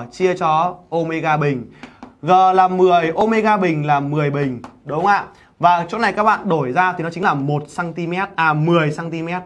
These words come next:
xin lỗi. Đúng chưa? Delta L không nó là như thế này.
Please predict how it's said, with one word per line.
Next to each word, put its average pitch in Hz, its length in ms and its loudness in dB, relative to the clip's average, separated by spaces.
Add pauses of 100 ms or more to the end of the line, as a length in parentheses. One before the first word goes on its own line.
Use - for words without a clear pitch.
xin 143 200 -12
lỗi. 139 160 -10 (920)
Đúng 160 180 -2
chưa? 208 240 4 (340)
Delta 254 380 4
L 220 80 4 (200)
không 214 440 2 (220)
nó 202 160 2
là 170 500 0
như 170 160 2
thế 190 60 4
này. 165 200 0